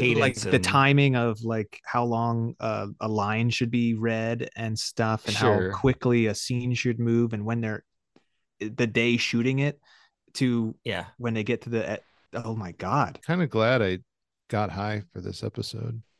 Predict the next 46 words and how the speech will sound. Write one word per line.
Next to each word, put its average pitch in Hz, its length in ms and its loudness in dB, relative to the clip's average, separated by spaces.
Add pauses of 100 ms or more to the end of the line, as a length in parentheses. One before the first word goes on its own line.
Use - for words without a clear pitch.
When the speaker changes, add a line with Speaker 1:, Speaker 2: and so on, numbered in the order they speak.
(140)
Speaker 1:
Well, 185 280 0
I 190 180 4
would 196 360 4
say 147 340 2
that 139 160 4
it's 123 100 -4
across 131 260 0
the 123 60 -2
board 120 300 0
that 107 140 -2
this 110 200 -6
is, 104 340 -8 (400)
like, 98 380 -6 (160)
uh, 92 260 2
if 110 160 -4
you 120 80 8
haven't 131 280 2
seen 131 140 4
this 123 140 0
movie, 117 440 2 (500)
nothing 131 400 4
we, 123 380 2 (300)
you 127 140 -4
can't 165 280 0
really 135 180 2
spoil 117 300 -2
this 104 160 -6
movie. 98 360 -6 (800)
It's 113 160 2
Speaker 2:
No. 131 100 4
Speaker 1:
just 143 160 2
a 110 100 6
Speaker 2:
And - 0 - (100)
Speaker 1:
fun 123 200 6
Speaker 2:
if 110 40 4
you 107 60 6
Speaker 1:
ride. 117 80 6
Speaker 2:
don't 104 200 6
mind 98 260 2
gore, 113 640 -2 (280)
uh, 120 40 -6 (260)
Speaker 3:
A 131 40 0
lot 180 240 6
of 156 60 4
Speaker 2:
yeah. 120 40 -2
Speaker 3:
gore. 95 540 4